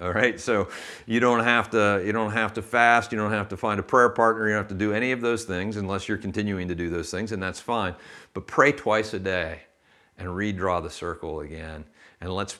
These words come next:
continue to pray for the situations that we're addressing today. Guys, next week, next week we'll be in part three of this series,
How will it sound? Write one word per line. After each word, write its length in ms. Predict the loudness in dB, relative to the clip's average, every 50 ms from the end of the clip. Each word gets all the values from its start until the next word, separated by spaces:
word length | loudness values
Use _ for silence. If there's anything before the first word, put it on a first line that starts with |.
| _ -16
continue 800 | -10 -10 -10 -10 -10 -14 -10 -10 -8 -8 -8 -8 -8 -8 -8 -8 -10 -14 -20 _
to 80 | -14 -14
pray 520 | -14 -6 -4 -4 -4 -4 -6 -8 -12 -14 -16 _ _ _ _ _ _
for 120 | -8 -6 -6
the 120 | -4 -4
situations 720 | -4 -4 -4 -2 0 0 2 2 0 -2 -4 -8 -10 -10
that 200 | -8 -10 -10 -8
we're 140 | -6 -6 -6
addressing 560 | -6 -6 -6 -6 -6 -6 -8 -10 -12 -12 -12
today. 440 | -14 -14 -12 -10 -8 -8 -10 -10 -12 -18 _ _ _ _ _ _ _ _ _ _ _ _ _ _ _ _ _ _ _ _ _ _ _ _ _ _ _ _ _ _
Guys, 340 | -2 0 0 0 -2 -6 -8
next 640 | -4 -2 -2 0 0 2 0 0 -2 -4 -12 -12
week, 420 | -10 -6 -4 -4 -4 -6 -8 -12 -18 -20 -20 -20 _ _ _ _ _ _ _ -10
next 300 | -8 -8 -6 -8 -8 -6
week 260 | -2 -2 -2 -2 -2
we'll 300 | -4 -2 -2 -2 -4 -6 -12 -20 -20 _ _
be 160 | -4 -2 0
in 100 | 0 0
part 380 | -2 -6 -2 0 0 0 -2 -6
three 280 | -10 -6 -2 0 0 0
of 60 | 0
this 180 | -2 -6 -8
series, 580 | -8 -8 -6 -6 -6 -6 -8 -8 -10 -12 -16 -20